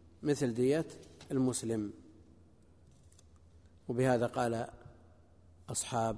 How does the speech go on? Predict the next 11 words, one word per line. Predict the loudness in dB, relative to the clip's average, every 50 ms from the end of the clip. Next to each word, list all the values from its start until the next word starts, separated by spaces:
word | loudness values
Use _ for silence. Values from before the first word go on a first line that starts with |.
| -6 -10 -10
الرأي. | -8 -6 -4 -4 -4 -6 -8 -10 -14 -16 -20 -20 -20 -20 -20 -20 -20 -20 -20 -20 -20 -20 -20 -20 -20 -20 -20 -20 -20 -12 -8
وأما | -6 -6 -4 -2 -2 0 -2 -2 -2 -4 -4
المالكية | -2 -2 -2 -2 -2 -6 -6 -4 -2 0 0 0
والحنابلة | -2 -4 -4 -6 -4 -4 -2 -2 -2 -2 -2 -2 -2
يرون | -2 -2 -2 -2 -2 -2
أنها | -4 -4 -4 -4 -2 -2 -2 -4 -4 -4 -4 -4
على | -2 -2 0
النصف | 0 0 -2 -2 -2 -4 -6 -8 -12 -18 -20 -20 -20 -20 -20 -20 -20 -6
كما | -2 0 2 2 2
في | 0 0 0 2 2 2 0 -4 -8 -14 -20 -14 -12 -12
الحديث. | -6 -4 -4 -2 -2 -4 -4 -6 -12